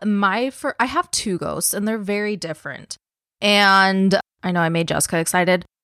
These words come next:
My first one is a turtle ghost.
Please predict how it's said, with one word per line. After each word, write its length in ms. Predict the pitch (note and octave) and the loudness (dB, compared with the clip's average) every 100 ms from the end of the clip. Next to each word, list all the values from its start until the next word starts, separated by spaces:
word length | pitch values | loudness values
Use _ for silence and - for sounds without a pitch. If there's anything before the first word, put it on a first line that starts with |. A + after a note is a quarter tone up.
| _ | _
My 140 | F#3 F3+ | -2 0
first 340 | G#3 G#3+ - | 0 0 0
one 480 | E3+ D#3 D#3 G3 A#3+ _ _ - | 0 0 0 -4 -4 _ _ 0
is 500 | F3 D#3+ E3+ F3 - - | 2 2 0 -2 -2 -4
a 480 | E3 D3+ D3+ E3 - _ _ - | -2 -2 -2 -4 -8 _ _ -8
turtle 420 | - D#4+ D4+ F3+ | -2 0 0 -2
ghost. 680 | D#3+ - - - - - | -4 -6 -6 -4 -2 -4